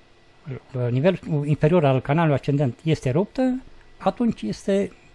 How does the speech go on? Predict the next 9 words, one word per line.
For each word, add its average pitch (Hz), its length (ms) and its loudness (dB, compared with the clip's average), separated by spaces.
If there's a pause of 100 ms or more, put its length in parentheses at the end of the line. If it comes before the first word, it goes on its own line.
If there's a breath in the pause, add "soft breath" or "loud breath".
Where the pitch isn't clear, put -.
(400)
trebuie - 260 -2
să 160 100 2
avem 160 180 6
stop 143 240 2
loss, 180 340 2 (100)
fiindcă 156 920 4
piața 156 260 2
se - 160 -2
va 139 500 4